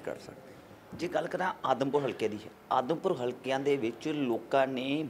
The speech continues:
Speaker 2: ਬਾਈਕਾਟ ਕਰਨ ਦਾ ਐਲਾਨ ਕਰ ਦਿੱਤਾ ਕਿ ਸਾਡੇ ਕੋਲ ਕੋਈ ਵੀ ਪਾਰਟੀ ਦੇ ਨੁਮਾਇੰਦੇ ਵੋਟ ਮੰਗਣ ਨਾ ਆਉਣ।
Speaker 1: ਅਹ, ਦੇਖੋ, ਉਹਨਾਂ ਦਾ ਕੋਈ, ਅਹ, ਉਸ ਦਾ ਕੋਈ ਕਾਰਨ ਹੋਊਗਾ, ਕੋਈ ਗੁੱਸੇ ਦਾ, ਕੋਈ ਅਹ,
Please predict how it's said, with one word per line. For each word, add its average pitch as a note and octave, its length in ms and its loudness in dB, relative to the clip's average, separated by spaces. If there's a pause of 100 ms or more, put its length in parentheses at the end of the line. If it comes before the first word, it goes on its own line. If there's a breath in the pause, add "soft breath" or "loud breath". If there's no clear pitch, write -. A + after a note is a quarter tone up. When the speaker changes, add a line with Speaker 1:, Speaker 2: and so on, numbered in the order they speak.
Speaker 2:
ਬਾਈਕਾਟ C#3 480 6
ਕਰਨ A2+ 280 2
ਦਾ B2 140 8
ਐਲਾਨ C3 380 4
ਕਰ C3 140 4
ਦਿੱਤਾ A2+ 220 4
ਕਿ D3+ 140 -2
ਸਾਡੇ A#2 280 0
ਕੋਲ C#3+ 100 2
ਕੋਈ C3+ 240 4
ਵੀ D#3 100 0
ਪਾਰਟੀ B2 500 4
ਦੇ B2+ 200 6
ਨੁਮਾਇੰਦੇ A#2+ 420 2
ਵੋਟ C3+ 320 4
ਮੰਗਣ B2 220 6
ਨਾ G#2 120 6
ਆਉਣ। G2+ 100 4
Speaker 1:
ਅਹ, - 2250 -4
ਦੇਖੋ, A2+ 340 2
ਉਹਨਾਂ C#3+ 240 8
ਦਾ C3+ 140 10
ਕੋਈ, C3 460 6 (600 soft breath)
ਅਹ, - 40 0 (1040)
ਉਸ B2 160 -2
ਦਾ C3 120 10
ਕੋਈ C#3+ 140 4
ਕਾਰਨ A#2+ 360 10
ਹੋਊਗਾ, B2+ 400 8
ਕੋਈ C#3 180 4
ਗੁੱਸੇ A#2 400 8
ਦਾ, A2+ 300 10
ਕੋਈ B2+ 380 8 (520 soft breath)
ਅਹ, G#2+ 580 8